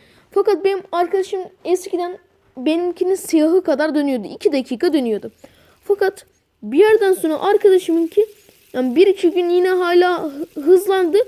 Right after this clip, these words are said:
Fakat bir iki gün sonra onu yaptıktan sonra, aseton döktükten sonra bir yerden sonra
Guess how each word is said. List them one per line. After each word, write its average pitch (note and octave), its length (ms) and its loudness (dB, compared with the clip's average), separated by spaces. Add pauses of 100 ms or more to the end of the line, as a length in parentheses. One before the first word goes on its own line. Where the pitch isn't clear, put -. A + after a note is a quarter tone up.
(200)
Fakat G4 260 0
bir G4+ 80 6
iki A#4 200 0
gün F#4+ 160 2
sonra E4 200 -2
onu F4 200 -2
yaptıktan G4 540 -2
sonra, D4+ 220 -4
aseton E4+ 480 -2
döktükten F4+ 420 -4
sonra D#4+ 240 -10 (1200)
bir E4 60 4
yerden G#4+ 320 2
sonra G#4 240 0